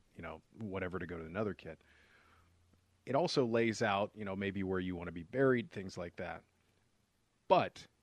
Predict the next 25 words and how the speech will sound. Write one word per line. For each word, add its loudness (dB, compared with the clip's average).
anything 0
that -2
has 2
a 4
beneficiary 0
attached -8
to -8
it, -16
meaning 4
your 6
four 4
oh 6
one 2
K, -4
your -2
I 2
R 6
As, -4
um, -8
you -8
know, -6
your 0
life 4
insurance, -6
annuities, 0